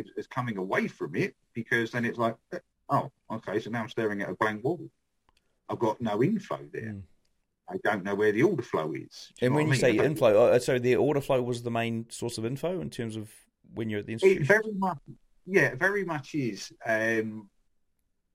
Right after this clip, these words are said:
Speaker 1: if you, do you know what I mean? If you've got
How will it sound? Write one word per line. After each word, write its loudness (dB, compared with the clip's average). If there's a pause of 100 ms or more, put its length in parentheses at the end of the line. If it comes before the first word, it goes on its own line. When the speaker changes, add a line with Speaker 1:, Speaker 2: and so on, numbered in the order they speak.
(260)
Speaker 1:
if -2
you, 0
do -8
you -6
know -2
what -2
I -2
mean? -2
If -6
you've -4
got 4